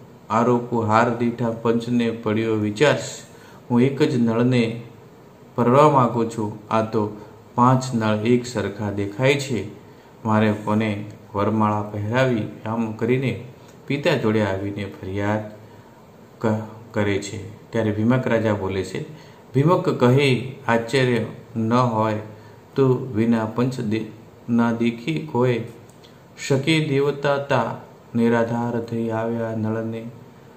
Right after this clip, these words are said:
આકાર." ભીમક રાજા કહે છે, "એ ખરેખર આચાર્ય પ્રમાણે તેવું છે.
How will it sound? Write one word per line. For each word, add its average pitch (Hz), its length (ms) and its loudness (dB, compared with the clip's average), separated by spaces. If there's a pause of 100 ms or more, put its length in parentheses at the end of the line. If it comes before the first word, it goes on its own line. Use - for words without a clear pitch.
(140)
આકાર." 120 640 0 (1120)
ભીમક 120 300 -2
રાજા 107 280 0
કહે 104 220 -2
છે, 151 280 -4 (600)
"એ 113 100 -2
ખરેખર 113 480 0
આચાર્ય 135 540 -2
પ્રમાણે 127 460 0
તેવું 131 420 0
છે. 104 300 -6